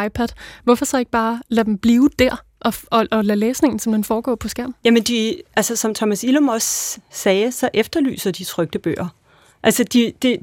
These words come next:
Speaker 2: de vil, de vil faktisk helst læse i, i trykte bøger. Øh, vi har lige haft en, en, en stor indsats, øh, hvor at der blev sat nogle penge af på finansloven for et par år siden, til at der kom bøger ud i daginstitutioner. Det var der en masse institutioner, der fik glæde af. Ikke alle, men, men mange fik,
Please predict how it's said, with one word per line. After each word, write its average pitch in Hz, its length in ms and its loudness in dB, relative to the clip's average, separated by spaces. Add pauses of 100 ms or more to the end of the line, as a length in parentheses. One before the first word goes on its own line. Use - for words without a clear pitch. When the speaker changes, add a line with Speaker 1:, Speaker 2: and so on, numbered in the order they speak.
Speaker 2:
de 226 160 -2
vil, 269 160 4 (160)
de 240 140 -2
vil 277 200 0
faktisk 226 440 -4
helst - 460 -4 (160)
læse 208 380 0
i, 190 420 -4
i 202 100 -2
trykte 196 360 -4
bøger. 190 340 0 (560)
Øh, 185 600 4
vi 226 80 4
har 220 80 4
lige 247 200 -2
haft 240 300 -2
en, 214 160 -4
en, 202 300 -2
en 202 140 -4
stor 269 240 0
indsats, 247 540 -2
øh, 202 340 -2
hvor 196 340 -4
at 202 280 -2
der 202 100 0
blev 185 360 0
sat 185 220 -2
nogle 180 160 -2
penge 226 240 -4
af 208 100 -6
på - 120 -20
finansloven - 500 -2
for 202 100 -6
et 190 60 -6
par 220 100 -4
år 240 140 0
siden, 247 280 2
til - 160 -2
at 202 180 0
der 190 80 -2
kom 196 300 -4
bøger 214 420 -2
ud 214 280 -6 (160)
i 190 320 -2
daginstitutioner. 240 760 0 (500)
Det 220 100 2
var 220 100 2
der 190 80 2
en 180 100 2
masse 208 300 2
institutioner, 233 640 -2
der 220 100 0
fik 214 200 -4
glæde 208 300 4
af. 196 60 0
Ikke 214 240 0
alle, 175 260 4
men, 208 320 0
men 185 140 2
mange 202 280 0
fik, 262 240 0